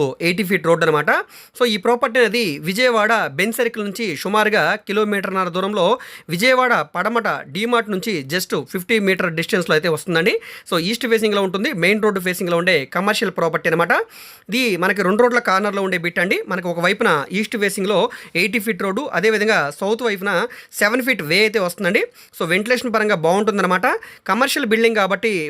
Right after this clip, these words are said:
ఫ్రంట్ సైడ్ మీకు ఇది షాప్స్ లాగా, బ్యాక్ సైడ్ రెసిడెన్షియల్ హౌస్ లాగా అయితే కన్‌స్ట్రక్షన్ చేశారు. So, ఇదంతా కూడా కమర్షియల్ ఏరియా కాబట్టి మీరు మొత్తం కూడా చేంజ్ చేసుకొని ఒక మంచి కమర్షియల్ కాంప్లెక్స్‌గా కన్‌స్ట్రక్షన్ చేసుకుంటే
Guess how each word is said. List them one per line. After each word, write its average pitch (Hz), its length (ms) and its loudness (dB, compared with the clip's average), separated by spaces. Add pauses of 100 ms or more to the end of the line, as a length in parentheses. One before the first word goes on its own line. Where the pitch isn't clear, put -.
ఫ్రంట్ 208 260 0
సైడ్ 240 240 4
మీకు 190 180 -2
ఇది 208 120 0 (220)
షాప్స్ 190 360 -2
లాగా, 196 160 2 (140)
బ్యాక్ 185 220 0
సైడ్ 202 180 0 (280)
రెసిడెన్షియల్ 196 420 -2
హౌస్ 175 220 -4
లాగా 175 180 4 (240)
అయితే 160 200 -2
కన్‌స్ట్రక్షన్ 175 400 -4
చేశారు. 208 240 0 (340)
So, - 120 -2
ఇదంతా 214 240 4
కూడా 262 180 2
కమర్షియల్ 233 400 0
ఏరియా 220 180 2
కాబట్టి 196 320 -2
మీరు 165 140 -4
మొత్తం 214 220 -2
కూడా 208 100 2 (120)
చేంజ్ 208 260 0
చేసుకొని 208 340 0 (420)
ఒక 170 40 2 (100)
మంచి 226 260 0
కమర్షియల్ 226 440 0
కాంప్లెక్స్‌గా 202 460 2
కన్‌స్ట్రక్షన్ 190 340 -2
చేసుకుంటే 175 260 0